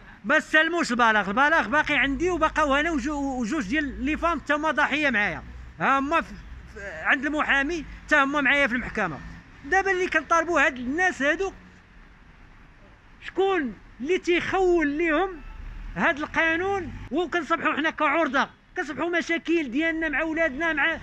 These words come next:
الموظوم، لان اولا وقبل كل شيء مطلوب منا حنا ك-، كمواطن، مطلوب مني انني نعطي الواجب. وكيف، فين هما الحقوق ديالي؟ فين هما الحقوق ديالي انا؟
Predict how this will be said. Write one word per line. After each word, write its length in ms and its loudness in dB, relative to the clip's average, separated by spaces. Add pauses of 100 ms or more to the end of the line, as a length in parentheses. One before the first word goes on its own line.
(180)
الموظوم، 760 0 (220)
لان 220 0
اولا 460 0
وقبل 320 -2
كل 220 -2
شيء 220 -4 (280)
مطلوب 400 -2
منا 460 -2 (600)
حنا 320 0 (720)
ك-، 340 0
كمواطن، 600 -2 (240)
مطلوب 360 -2
مني 380 0 (340)
انني 300 2
نعطي 440 -2 (280)
الواجب. 560 2 (200)
وكيف، 220 -2
فين 100 -4
هما 140 -2
الحقوق 380 -4
ديالي؟ 320 0 (1080)
فين 100 2
هما 200 2
الحقوق 460 -2
ديالي 500 2
انا؟ 160 0